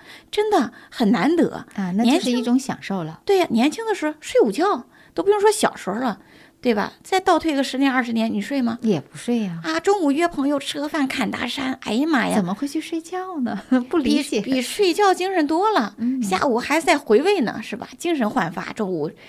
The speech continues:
Speaker 1: 这通唠啊。但是过了四十岁以后啊，慢慢就开始发现了，哎呀，这个
Speaker 2: 嗯，这已经暴露出了摩卡已经过了四十岁以后。
Speaker 1: 哎，对，不睡一会儿的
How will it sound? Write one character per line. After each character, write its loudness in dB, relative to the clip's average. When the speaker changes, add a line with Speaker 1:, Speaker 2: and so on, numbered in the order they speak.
Speaker 1:
这 4
通 -6
唠 6
啊。 -12
但 -2
是 2
过 4
了 4
四 -2
十 0
岁 0
以 -4
后 0
啊， 0
慢 0
慢 2
就 -2
开 -4
始 -6
发 -10
现 -8
了， -12
哎 -10
呀， -8
这 4
个 6
Speaker 2:
嗯， -4
这 0
已 2
经 0
暴 2
露 0
出 -4
了 -2
摩 2
卡 -6
已 -8
经 -6
过 -2
了 -8
四 -8
十 -6
岁 0
以 -6
后。 -8
Speaker 1:
哎， -4
对， 2
不 -6
睡 4
一 4
会 -4
儿 -10
的 -4